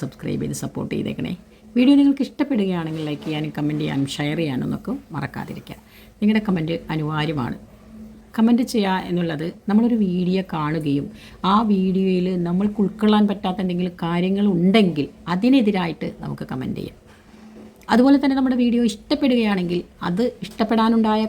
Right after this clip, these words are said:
കാരണം അത് പറഞ്ഞിട്ടും നിങ്ങൾക്ക് കമന്റ് ചെയ്യാം. കാരണം YouTube നമുക്ക് അനുവദിക്കുന്നുണ്ട് അല്ലേ? കമന്റ് ചെയ്യാനുള്ള അനുവാദം നമുക്ക്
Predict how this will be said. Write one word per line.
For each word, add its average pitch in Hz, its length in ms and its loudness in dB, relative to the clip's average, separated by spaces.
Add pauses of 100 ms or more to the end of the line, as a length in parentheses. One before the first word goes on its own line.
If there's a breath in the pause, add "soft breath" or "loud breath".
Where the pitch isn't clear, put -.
(140)
കാരണം 180 380 0 (180)
അത് 214 180 2
പറഞ്ഞിട്ടും 180 420 -2
നിങ്ങൾക്ക് 147 320 -6 (180)
കമന്റ് 131 300 -4
ചെയ്യാം. - 160 -10 (1000)
കാരണം 277 300 8
YouTube 262 380 2 (100)
നമുക്ക് 247 260 0 (160)
അനുവദിക്കുന്നുണ്ട് 190 600 2
അല്ലേ? 151 140 -2 (100)
കമന്റ് 175 340 0
ചെയ്യാനുള്ള 175 360 2 (180)
അനുവാദം 165 400 0 (200)
നമുക്ക് 151 280 -4